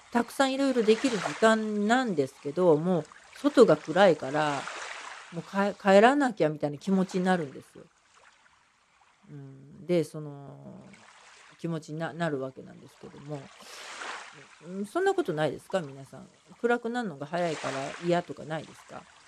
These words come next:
もう私それがすごいあって、うん、なんかね、あのー、こんな感じに見えて、こんななんか私、あのー、まあ、私の家族もちょっと、あの、ちょっとイカレ、イカレ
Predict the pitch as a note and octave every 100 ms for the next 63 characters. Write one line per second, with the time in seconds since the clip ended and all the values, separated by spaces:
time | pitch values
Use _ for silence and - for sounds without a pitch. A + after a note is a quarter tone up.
0 | - F#3 F3 F3 F#3+ - G3 G#3+ G#3 -
1 | - F#3+ B3+ F3 C#3+ D3 - - D3+ C#3+
2 | C#3 - - - - - - E3 D#3 D3+
3 | D3+ D3+ D3+ D3+ D#3 F#3 F3 D3 D3 C#3+
4 | C#3+ D3 D3 C#3+ C#3+ C#3+ C#3+ C#3+ D3 D3
5 | - - - - - _ _ _ _ _
6 | _ _ _ - D#4 D#4+ D4 D4 C#4+ C4+
7 | B3+ C4 A3+ D3 D3 B2+ - - A3+ A3+
8 | A3+ A#3 G3+ C#3 C#3+ D3+ E3 C#3+ D3 C#3+
9 | C#3+ C#3+ D3 - - - - - - -
10 | - - - - - - - - - -
11 | A3+ F3+ F#3 A3 A#3 A3+ A#3+ G#3 E3+ C3+
12 | D3+ E3 - C3 - - B2+ B2 - -
13 | - C#3 E3 E3+ E3 E3 E3 E3